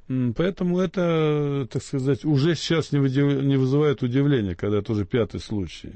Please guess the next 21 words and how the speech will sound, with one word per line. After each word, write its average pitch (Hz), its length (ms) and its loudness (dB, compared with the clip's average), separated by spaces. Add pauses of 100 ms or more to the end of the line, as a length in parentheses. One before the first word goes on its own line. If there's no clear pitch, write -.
(320)
Когда 135 220 2
я 139 60 2
первый 190 320 2
раз 110 180 -2
вытащил, 104 600 -4 (480)
э, 107 240 -2
Андрюшу 120 500 0
Макеева 107 540 2
из 92 80 -6
такой 104 360 -2
травмы, 101 440 0
все 156 240 -4
подумали, 135 400 0
что - 180 -4
это 107 140 -10
случайность. 87 920 -8 (180)
Дали 117 260 0
мне 101 180 -2
приз, - 500 -8 (240)
да, 90 440 -4
бедуина. 98 640 -2